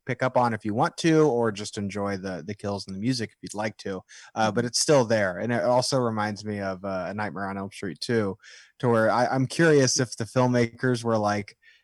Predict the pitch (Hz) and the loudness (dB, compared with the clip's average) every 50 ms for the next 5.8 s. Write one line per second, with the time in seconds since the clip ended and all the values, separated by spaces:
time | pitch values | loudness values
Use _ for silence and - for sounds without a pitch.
0 | _ _ - 120 117 117 104 117 104 110 110 110 110 120 131 131 127 - - 135 | _ _ 0 0 2 2 2 0 0 0 0 0 2 2 2 2 2 0 0 -2
1 | 117 - _ - - 113 110 107 110 117 113 101 - - 104 117 - 165 165 165 | -4 -6 _ -2 -2 0 2 2 0 0 0 -2 -4 -2 -4 -2 0 0 0 0
2 | 170 226 247 254 - - 139 135 127 131 131 131 135 170 - - 320 330 277 202 | 2 0 -2 -2 -2 0 2 2 4 4 4 4 4 2 2 2 2 4 4 4
3 | 208 - 247 - 226 214 208 196 165 160 165 160 156 151 151 143 139 - - 160 | 4 4 2 2 4 2 4 4 4 4 4 2 2 4 2 2 2 2 2 4
4 | 156 156 147 - 165 180 180 - 110 107 107 104 101 - - 113 117 117 110 110 | 4 4 4 4 2 0 2 0 0 -2 -2 -2 -4 -4 -6 -4 -2 -2 0 -2
5 | 110 - 117 120 123 113 104 101 92 85 98 101 127 175 254 | -2 -2 0 0 2 2 2 -2 -4 -4 0 2 2 4 2